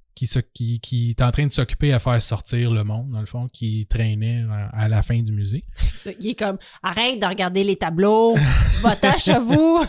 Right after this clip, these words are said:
Speaker 2: ça suffit. »
Speaker 1: Fait que, je sais pas s'il essayait de faire sortir le monde à cause de l'explosion ou à cause qu'il est cinq heures moins cinq,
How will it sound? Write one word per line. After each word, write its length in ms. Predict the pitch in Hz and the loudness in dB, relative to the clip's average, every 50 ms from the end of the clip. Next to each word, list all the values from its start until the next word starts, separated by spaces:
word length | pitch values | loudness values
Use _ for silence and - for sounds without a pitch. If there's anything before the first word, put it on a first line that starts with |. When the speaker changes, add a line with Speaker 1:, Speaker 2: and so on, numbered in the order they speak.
| - - - - | -4 -8 -12 -8
Speaker 2:
ça 180 | - 247 240 247 | -4 -2 -2 -2
suffit. » 380 | 247 - 277 233 247 220 285 - | 0 -2 -2 -4 -2 0 2 4
Speaker 1:
Fait 220 | 156 165 165 160 | 4 4 2 0
que, 40 | - _ _ | -4 _ _
je 120 | 180 156 156 | -6 -4 -2
sais 120 | - - 165 | -2 0 0
pas 100 | 214 214 | 0 0
s'il 280 | 202 - - 175 165 | 0 0 0 2 2
essayait 240 | 160 160 - 160 160 | 2 2 0 0 -2
de 40 | - | 0
faire 160 | - 165 151 | 0 0 0
sortir 240 | - 151 - - 170 156 | 0 0 0 0 2 2
le 100 | 143 135 | 2 2
monde 240 | 143 147 156 151 - | 2 2 2 0 0
à 140 | 143 135 123 | -2 -2 -2
cause 280 | - - 151 151 147 135 | 0 2 2 2 2 2
de 80 | 135 | 2
l'explosion 640 | 127 127 120 - - 127 123 120 117 127 135 143 143 135 | 2 0 0 0 0 0 2 2 2 2 0 0 0 0
ou 140 | 143 139 135 | 2 2 2
à 80 | 123 | 2
cause 220 | - - 131 131 - | 2 0 -2 -2 0
qu'il 120 | - 117 | -2 -2
est 40 | 107 | -2
cinq 240 | - 120 113 113 120 | 0 -2 -2 -2 -2
heures 120 | 117 113 | -2 0
moins 200 | 117 117 110 101 | 0 0 0 0
cinq, 260 | - - 123 165 196 | 0 -2 -6 -6 -8